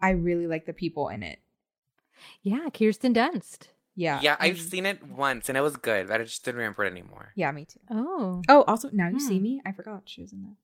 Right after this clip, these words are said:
Speaker 1: that.
Speaker 3: Mm-hmm.
Speaker 2: That's true. And she was in another movie that Alex had never seen, which was The Great Gatsby.
Speaker 3: <gasps>
Speaker 2: And she had
Speaker 3: Mm-hmm.
Speaker 2: a
Speaker 1: Oh.
Speaker 2: huge role in that.
Speaker 1: Yes, yes.
Speaker 2: Like, yeah,
Speaker 1: That
Speaker 2: technically when you think about it.
Speaker 1: Yeah,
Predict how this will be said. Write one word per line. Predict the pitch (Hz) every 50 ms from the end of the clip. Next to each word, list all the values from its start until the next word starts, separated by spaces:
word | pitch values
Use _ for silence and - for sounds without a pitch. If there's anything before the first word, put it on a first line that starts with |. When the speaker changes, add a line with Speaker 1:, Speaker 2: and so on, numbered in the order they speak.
| _ _
Speaker 1:
that. | - 143
Speaker 3:
Mm-hmm. | 151 139 139 139 135 143 143 131 127 123 _ _ 208 208 196 - _ _ _ - - - -
Speaker 2:
That's | - 226 214 - -
true. | - - 285 302 302 262 -
And | - 233 240 269 262 262 269 233
she | - - 240
was | 240 240 233 214 240
in | 233 220
another | 214 208 208 226 269 294
movie | 277 247 233 220 220 214
that | 202 202 202 196 196 - -
Alex | 202 202 202 202 208 - -
had | 214 196
never | 190 196 180 185 180
seen, | - - 214 240 262 233 196 196 202 - _ _ _ _ _ _ _ -
which | 214 208 185 -
was | 202 202 190 175
The | 196
Great | 185 202 196 196 202
Gatsby. | 196 233 277 - - - 170 175 175 - _
Speaker 3:
<gasps> | - 277 277 254 - _ _ _ _ -
Speaker 2:
And | 254 233 -
she | - 233
had | 254 277 330
Speaker 3:
Mm-hmm. | 359 359
Speaker 2:
a |
Speaker 1:
Oh. | 294
Speaker 2:
huge | 254 254 277 240 196
role | 196 208 220 302 359
in | 254 190
that. | 185 175 151 147 - _ _ - -
Speaker 1:
Yes, | 220 214 214 208 -
yes. | - 180 160 147 170 - - -
Speaker 2:
Like, | 196 220 214 208 202 196 _ - _
yeah, | - 214 220 262 294 214 175
Speaker 1:
That | 185 -
Speaker 2:
technically | - 220 226 269 277 247 247
when | 220 214
you | 202 190
think | - 226 226 185
about | 269 196 175 175 175
it. | 180 180 175
Speaker 1:
Yeah, | 208 196 180 165 151 147